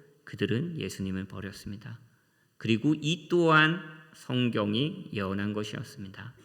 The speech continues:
예수님은 앞선 이십칠 절 말씀에서 스가랴서 십삼 장 말씀을 인용하시며 "너희가 다 나를 버리리라. 이는 기록된 바 내가 목자를 치리니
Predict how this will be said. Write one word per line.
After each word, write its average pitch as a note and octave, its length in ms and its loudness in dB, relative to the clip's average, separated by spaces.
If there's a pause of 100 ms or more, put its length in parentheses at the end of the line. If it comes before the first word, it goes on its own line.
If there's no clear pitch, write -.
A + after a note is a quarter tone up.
(580)
예수님은 A3 460 8
앞선 E3+ 560 4
이십칠 G#3 800 -2
절 F#3 480 6
말씀에서 A2 840 2 (200)
스가랴서 F#3+ 680 4
십삼 G3+ 540 0
장 G3 220 4
말씀을 A2+ 540 2
인용하시며 B2 800 2 (380)
"너희가 G2+ 540 2
다 C3+ 180 -4
나를 A2 320 0
버리리라. G2 680 -6 (280)
이는 E3 260 6
기록된 A2 400 0
바 A2 180 2
내가 A2+ 280 2
목자를 A#2+ 460 0
치리니 D3+ 680 0